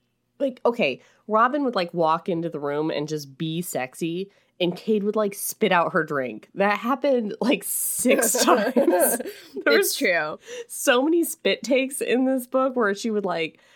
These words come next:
Speaker 1: Robin would just, like, look at her and, like, raise an eyebrow, and she'd, like, spit out all her drink,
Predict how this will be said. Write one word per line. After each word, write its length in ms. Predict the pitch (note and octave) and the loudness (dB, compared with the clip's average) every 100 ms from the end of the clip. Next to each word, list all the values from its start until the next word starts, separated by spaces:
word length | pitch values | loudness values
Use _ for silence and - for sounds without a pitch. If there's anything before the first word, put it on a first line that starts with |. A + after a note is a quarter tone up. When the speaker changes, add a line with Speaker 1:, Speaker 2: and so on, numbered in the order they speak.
| _ _ - | _ _ 2
Speaker 1:
Robin 340 | G3 F#3+ G#3 | 4 4 2
would 140 | F#3 | 0
just, 180 | D#3+ E3+ | -2 0
like, 160 | E3 D#3 | 0 0
look 340 | D3+ D3+ D#3+ | -2 0 2
at 120 | F#3 E3+ | 2 2
her 380 | F#3 F#3 F#3+ | 2 2 0
and, 180 | F3+ D#3 | 0 0
like, 160 | D#3+ D3+ | 0 0
raise 260 | D#3 D3+ D#3+ | -2 -2 0
an 80 | D3+ | 0
eyebrow, 520 | C3 C3+ D3 D3+ E3 | -2 -2 0 2 2
and 180 | E3+ E3+ | 0 -6
she'd, 120 | F3 | -4
like, 160 | F#3 F3 | -4 -4
spit 420 | - - G#3+ G3+ | -10 -2 0 2
out 200 | G3+ F#3 | 4 4
all 180 | F3+ F3 | 4 2
her 120 | E3 | 0
drink, 400 | D3+ B2+ - | -2 -4 -6